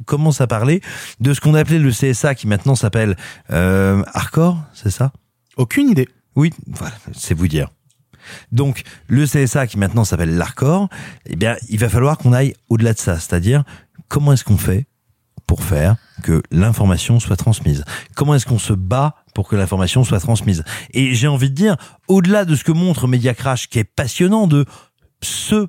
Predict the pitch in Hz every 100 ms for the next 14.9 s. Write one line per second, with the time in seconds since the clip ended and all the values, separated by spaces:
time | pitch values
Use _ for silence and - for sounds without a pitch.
0 | - - - 165 147 98 101 156 151 139
1 | 131 - 123 113 101 95 90 107 - 214
2 | - _ _ _ _ - - 113 92 -
3 | 78 78 95 110 127 196 190 - - 117
4 | 127 120 190 180 165 123 120 - 196 262
5 | 233 - _ _ - 151 151 - _ _
6 | - 85 123 185 285 190 135 104 78 67
7 | 117 - _ _ _ _ - 92 160 190
8 | 135 104 69 78 82 117 139 _ - 87
9 | 135 - 131 147 135 110 98 92 - 80
10 | - 139 - 175 - 330 302 220 165 117
11 | 87 - _ _ _ _ - - 120 110
12 | 113 143 160 120 117 113 120 180 - -
13 | - 269 302 247 233 226 - 277 311 339
14 | 311 254 156 135 139 175 320 339